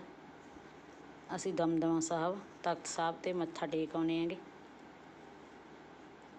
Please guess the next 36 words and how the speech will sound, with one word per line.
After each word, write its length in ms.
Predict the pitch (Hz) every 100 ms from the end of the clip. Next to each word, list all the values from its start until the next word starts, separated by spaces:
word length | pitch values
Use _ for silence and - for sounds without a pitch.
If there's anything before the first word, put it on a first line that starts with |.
| -
ਤੇ 100 | 180
ਉੱਥੇ 260 | 170 170 170
ਬੈਠੇ 400 | 160 160 - 180
ਕੀਰਤਨ 440 | 180 170 - 165
ਵੀ 140 | 170
ਸੁਣਿਆ, 320 | 180 - 165 165
ਮਨ 220 | 160 160
ਨੂੰ 160 | 165
ਸ਼ਾਂਤੀ 440 | 160 165 160 151 165
ਮਿਲੀ 240 | 160 156
ਜੀ, 120 | 160
ਬਹੁਤ 280 | 170 165 170
ਵਧੀਆ। 320 | 165 165 180 190 - - - - - - - - - - - - - - - - - - - -
ਤੇ 60 | 196
ਤੁਹਾਨੂੰ 400 | 185 208 196 190
ਵੀ 80 | 202
ਇੱਕ 160 | 202 175
ਦਿਨ 160 | 190
ਸਾਰੇ 680 | 180 175 170 180 185 190 185
ਗੁਰੂ 320 | 170 175 175 196
ਘਰਾਂ 160 | 185 180
ਦੇ, 100 | 175
ਜਿੰਨੇ 320 | 160 175 196
ਉੱਥੇ 200 | 190 175
ਗੁਰੂ 200 | 170 165
ਘਰ 200 | 185 180
ਨੇਗੇ, 360 | 170 170 160 170
ਆਪਣਾ 220 | 165 170
ਲਿਖਣਸਰ 480 | 165 160 170 160 160
ਸਾਹਿਬ 320 | 170 170 185
ਹੈ, 160 | 180 175 - - - - -
ਤਖਤ 240 | 180 170
ਸ਼੍ਰੀ 280 | - - 185
ਦਮਦਮਾ 420 | 180 170 160 165
ਸਾਹਿਬ 360 | 165 180 165 165
ਹੈ, 160 | 165